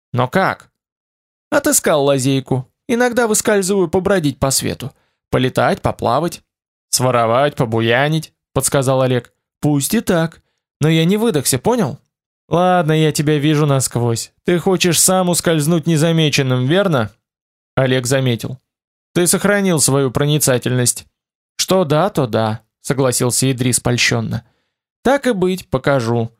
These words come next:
Но ты должен поклясться, что никому и никогда.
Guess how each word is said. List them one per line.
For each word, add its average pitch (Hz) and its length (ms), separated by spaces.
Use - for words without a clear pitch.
Но 139 160
ты 208 180
должен 190 380
поклясться, 165 680
что - 200
никому 147 600
и 143 60
никогда. 123 680